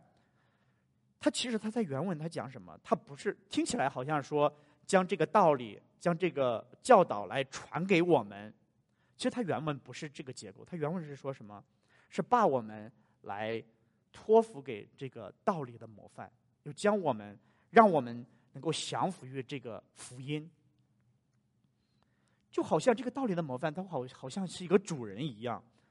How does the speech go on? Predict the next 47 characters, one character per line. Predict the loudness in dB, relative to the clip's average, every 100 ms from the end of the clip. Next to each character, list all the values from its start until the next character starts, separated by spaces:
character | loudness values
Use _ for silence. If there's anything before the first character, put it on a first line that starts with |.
| _
他 | -8
需 | -8 -2 4
要 | 6 6 0 _ _ _ _ _ _ _ -10
我 | -8
们 | -6
这 | -4
些 | -4 -6
接 | -2 -2
受 | 0 -4
他 | -4
的 | -10
人 | -10 -16 _ _
来 | -10 -10
去 | -6 -8 -8 _ -8
降 | -6 -4 -4
服 | -6 -14
于 | -20
他， | -20 -20
就 | -12 -8
是 |
把 | -6 -4
我 | -4
们 | -4
来 | -12
交 | -8 0 0
给 | 0 -8 -8 _ -18
这 | -12
个 |
真 | -8 -6 -6
理。 | -10 -18 _ _
我 | 0
们 | 0 6
当 | 8
然 | 8 4
是 | 2
对 | 6 6
的， | 6
我 |
们 | -2 -12
说 | -2 2
把 | 2
真 | 4 2
理 | 2
交 | 0 0
给 | 0
我 | -2 -2
们， | -4